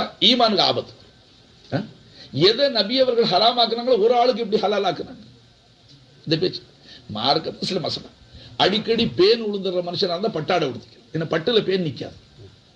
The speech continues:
சையதுனா சித்திக் அக்பர் கூட அதை அனுமதிச்சிருந்தாங்க சில சில காரணங்களால். இப்ப அந்த மனிதருக்கு கனிமத்து பொருள்ல எல்லாம் பங்கிட்டதுக்கு பிறகு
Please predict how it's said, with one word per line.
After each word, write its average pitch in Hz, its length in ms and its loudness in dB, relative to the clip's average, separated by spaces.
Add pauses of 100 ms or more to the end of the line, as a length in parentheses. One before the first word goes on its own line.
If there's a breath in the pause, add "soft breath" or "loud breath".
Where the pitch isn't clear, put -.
(880 loud breath)
சையதுனா 196 360 4
சித்திக் 180 440 -2
அக்பர் 185 360 0
கூட 214 160 -4
அதை 220 140 -2
அனுமதிச்சிருந்தாங்க 175 680 -2 (920 loud breath)
சில 202 260 0
சில 185 220 2
காரணங்களால். 156 580 -2 (220 loud breath)
இப்ப - 200 -2
அந்த 190 200 0
மனிதருக்கு 240 600 2
கனிமத்து 233 500 2
பொருள்ல 185 420 2
எல்லாம் 214 540 4
பங்கிட்டதுக்கு 214 500 0
பிறகு 151 320 0